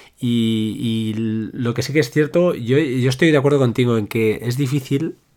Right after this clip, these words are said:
eh, distinguir lo que es una tarea repetitiva que realmente te vale la pena realizar un workflow y, y optimizarlo, optimizar, perdón, para, para, pues eso, para ahorrar tiempo, y a veces acabas, ¿no? retorciendo tanto que haces cosas que dices, "Bueno, y esto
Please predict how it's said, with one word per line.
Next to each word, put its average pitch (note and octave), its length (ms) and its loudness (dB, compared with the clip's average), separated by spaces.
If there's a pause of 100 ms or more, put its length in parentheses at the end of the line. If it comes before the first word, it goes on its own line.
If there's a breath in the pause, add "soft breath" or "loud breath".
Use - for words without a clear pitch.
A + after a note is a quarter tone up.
(260)
eh, G#2+ 320 -4
distinguir A#2 600 0 (520 loud breath)
lo A#2 140 2
que C3 80 4
es B2+ 80 4
una D#3+ 120 4
tarea C#3+ 280 6
repetitiva C3 600 2
que A2+ 100 -6
realmente A#2 420 0
te A2 120 0
vale A2 160 0
la A2+ 180 0
pena A2 300 -2
realizar G#2+ 360 -4
un A#2 280 0
workflow A2 480 0
y, G#2+ 400 -8
y A#2 80 2
optimizarlo, B2+ 800 0 (960)
optimizar, A#2+ 480 2
perdón, A#2 260 2
para, G#2 260 -4
para, G2+ 320 -6
pues G#2 140 -6
eso, G#2+ 140 -4
para F#2+ 160 -4
ahorrar G#2+ 240 -4
tiempo, A#2+ 380 0 (680 loud breath)
y A#2+ 140 2
a A#2 60 4
veces C3 440 2
acabas, C3+ 520 2
¿no? C3+ 200 -2
retorciendo B2 640 2
tanto C3 380 2
que C3+ 80 0
haces C3 260 0
cosas D3 400 -2
que B2+ 120 -2
dices, A2 180 -2
"Bueno, A2 180 -4
y G#2+ 140 -2
esto B2+ 380 -4